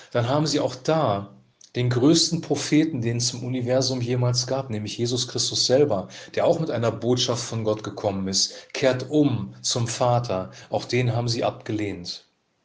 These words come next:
Und dann verheißt er ihnen,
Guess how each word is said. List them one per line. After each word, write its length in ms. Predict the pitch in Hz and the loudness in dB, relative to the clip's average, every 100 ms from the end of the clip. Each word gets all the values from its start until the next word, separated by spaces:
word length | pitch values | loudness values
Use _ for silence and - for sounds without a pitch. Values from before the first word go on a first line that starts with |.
| _ _ _ _ _ _ _ _ _ _ _ - | _ _ _ _ _ _ _ _ _ _ _ -12
Und 120 | 113 | 0
dann 120 | 127 165 | 4 4
verheißt 520 | 185 143 165 170 - | 2 2 4 4 2
er 100 | 110 | 0
ihnen, 500 | 113 117 127 - | 0 -2 -2 -6